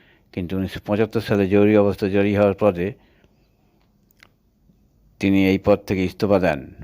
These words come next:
পদ্মভূষণ, পদ্মবিভূষণে সম্মানিত এই আইনজীবী উনিশশো নিরানব্বই সালে রাজ্যসভা সদস্য হন। তার আত্মজীবনী বিফোর মেমোরি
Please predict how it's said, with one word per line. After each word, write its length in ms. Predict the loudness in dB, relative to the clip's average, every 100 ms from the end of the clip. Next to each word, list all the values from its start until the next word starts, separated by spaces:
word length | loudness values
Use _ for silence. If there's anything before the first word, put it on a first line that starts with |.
| -8
পদ্মভূষণ, 680 | -6 -4 -4 -2 0 -2 -2
পদ্মবিভূষণে 1000 | -4 -4 -6 -4 -4 -2 -2 -2 -2 -6 -10 -20 _ -10
সম্মানিত 400 | -2 0 0 2
এই 180 | 2 2
আইনজীবী 480 | 2 0 -4 -4 -6 -10 _ _ _ _ _ -8
উনিশশো 300 | -8 -6 -4
নিরানব্বই 420 | -2 0 -2 -2
সালে 200 | -2 0
রাজ্যসভা 480 | 0 -2 -2 -2 -2
সদস্য 340 | -2 -2 -2
হন। 260 | -4 -4 -8 _ _ _ _ _ _ _ _ _
তার 240 | 0 2 0
আত্মজীবনী 680 | -6 -6 -2 0 0 -2
বিফোর 400 | -2 -4 -2 -2
মেমোরি 600 | -2 -2 0 0 -2 -6